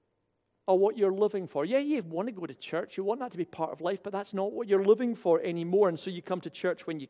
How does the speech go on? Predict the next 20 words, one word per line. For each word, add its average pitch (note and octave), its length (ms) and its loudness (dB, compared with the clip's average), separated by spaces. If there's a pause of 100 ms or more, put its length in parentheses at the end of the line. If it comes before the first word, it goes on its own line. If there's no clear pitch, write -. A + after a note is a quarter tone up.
can. D#3+ 520 -12 (580)
You D3+ 80 -6
read D#3 160 -8
your D#3+ 80 -4
Bible D#3 380 -4
when D3 180 -8
you C#3 160 -14
can. D#3+ 480 -10
You C3 80 -16
think - 240 -12
about D3 240 -8
the D#3 80 -8
Lord's D3+ 380 -4
things C#3+ 240 -12 (180)
when E3 220 -2
you C#3+ 80 -10
can, F3 520 -10 (240)
because D#3+ 300 -2
you've F#3 140 -8
forgotten. F3 520 -4